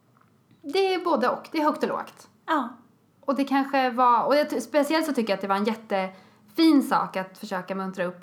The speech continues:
Speaker 1: mig
Speaker 2: Ja.
Speaker 1: med alla de här jättefina orden om högkänslighet.
Speaker 2: Ja.
Speaker 1: Jag vet att vi också har uppmuntrande ord från vår favoritpoet, Bertil Monegrim. Han brukar ju alltid lyckas få,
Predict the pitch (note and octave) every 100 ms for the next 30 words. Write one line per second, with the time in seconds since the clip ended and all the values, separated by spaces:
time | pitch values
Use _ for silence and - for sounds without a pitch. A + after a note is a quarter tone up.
0 | _ - G4 G#4+ - - - - _ _
1 | C#4+ C4+ D4+ - - A#3 A#3+ G#3+ G3 G3
2 | F#3 E3 E3+ F#3 G#3 - G3 G#3 G3 A#3
3 | D4+ G#3 F3 A3 G#3+ F3 E3+ E3 - -
4 | - - C4+ D4+ D#4+ - _ _ _ _
5 | - B3+ A#3+ D4+ F#4+ - C#4+ C#4 C4+ B3
6 | B3+ B3 - G#3 G#3 - G#3 F3+ F3 F3+
7 | - F3 G#3+ F#3+ F3+ F#3 F#3 G#3 F3 F#3+
8 | F3 - _ _ - A3+ F3+ E3+ F3+ F3+
9 | F3+ F#3 G3 G3+ G3 - A#3 - - -
10 | _ G#3 G#3 G#3 G#3 F#3 G3 - - _
11 | _ _ _ - C4 B3+ C#4 C#4+ A3 C#4+
12 | C#4 C4 G#3+ F#3+ F#3+ F#3+ F#3 - F3+